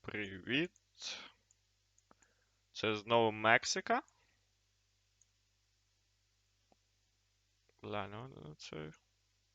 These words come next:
що,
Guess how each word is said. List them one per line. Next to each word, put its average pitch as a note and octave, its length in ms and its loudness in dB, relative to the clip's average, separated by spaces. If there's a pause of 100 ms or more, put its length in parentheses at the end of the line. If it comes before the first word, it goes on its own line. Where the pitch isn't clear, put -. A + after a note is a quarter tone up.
(1800)
що, - 300 -12